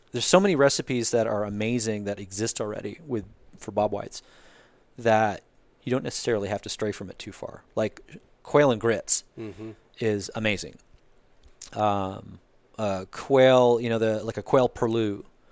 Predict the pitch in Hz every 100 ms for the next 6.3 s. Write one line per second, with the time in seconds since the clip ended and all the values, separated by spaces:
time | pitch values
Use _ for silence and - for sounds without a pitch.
0 | _ _ _ - 113 104 110 127 120 -
1 | 104 104 104 101 95 87 87 - 101 -
2 | 113 113 113 113 101 110 113 107 104 92
3 | 95 101 107 92 92 87 - - - 107
4 | 104 95 87 87 - - _ - - _
5 | _ - 104 98 107 127 131 - 143 -
6 | 143 147 110